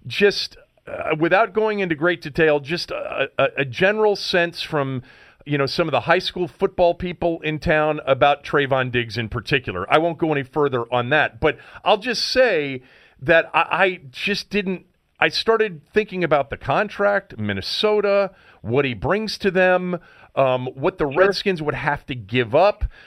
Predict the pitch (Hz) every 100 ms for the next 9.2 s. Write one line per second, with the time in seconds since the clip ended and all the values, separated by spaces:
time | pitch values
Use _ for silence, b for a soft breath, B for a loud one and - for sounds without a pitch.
0 | B - 135 127 131 127 160 135 147 -
1 | 226 240 226 156 117 185 196 165 - 165
2 | 160 139 139 143 131 131 127 170 143 107
3 | 117 185 170 113 90 202 233 214 190 139
4 | - 151 143 139 135 151 147 170 208 -
5 | 175 151 139 147 - - 120 - 208 185
6 | 139 156 - B B B B - 135 135
7 | 139 139 127 135 135 139 131 127 110 127
8 | 123 131 139 131 139 139 139 143 147 151
9 | 151